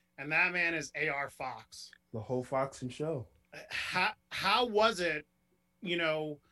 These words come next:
Speaker 1: being able to study and learn and get taught, you know, by someone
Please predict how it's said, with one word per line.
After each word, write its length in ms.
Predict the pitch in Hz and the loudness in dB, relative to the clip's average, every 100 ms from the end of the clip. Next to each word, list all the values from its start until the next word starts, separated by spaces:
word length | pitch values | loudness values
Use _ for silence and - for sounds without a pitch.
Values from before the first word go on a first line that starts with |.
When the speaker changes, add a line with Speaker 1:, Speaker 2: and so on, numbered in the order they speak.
| _ _ _ 135 | _ _ _ -2
Speaker 1:
being 240 | 196 220 | 2 4
able 320 | 196 202 196 190 | 4 2 -2 -6
to 480 | - 185 180 170 | -6 -6 -4 -6
study 840 | 156 - - 185 190 180 160 151 151 160 | -8 -8 -4 0 0 0 -2 -6 -6 -4
and 340 | 151 143 139 | -4 -4 -6
learn 540 | 165 175 180 165 147 - | -4 -2 -2 -4 -6 -6
and 180 | 156 160 | -6 -4
get 180 | 151 - | -4 -6
taught, 480 | - 185 190 165 135 _ _ _ _ | -6 -2 0 0 -2 _ _ _ _
you 100 | 165 | -6
know, 220 | 165 156 131 123 _ - | -2 -2 -6 -16 _ -2
by 360 | 170 185 190 | 2 4 4
someone 600 | 185 202 180 175 160 151 | 2 -2 -2 -2 -4 -6